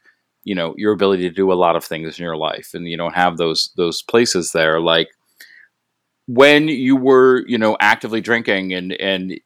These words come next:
eating that way at the same time, like, were you really,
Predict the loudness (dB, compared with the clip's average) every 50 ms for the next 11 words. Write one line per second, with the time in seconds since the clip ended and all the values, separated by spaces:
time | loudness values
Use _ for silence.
0 | _ _ -4 -2 0 0 2 2 2 2 2 2 0 0 0 -2 -4 -6 -8 -8
1 | -8 -8 -6 -4 0 0 2 2 0 0 -2 -2 -2 -2 -2 -4 -6 _ _ _
2 | _ _ _ _ _ _ _ _ _ _ _ _ _ _ _ -4 0 0 0 0
3 | 0 0 0 0 2 0 0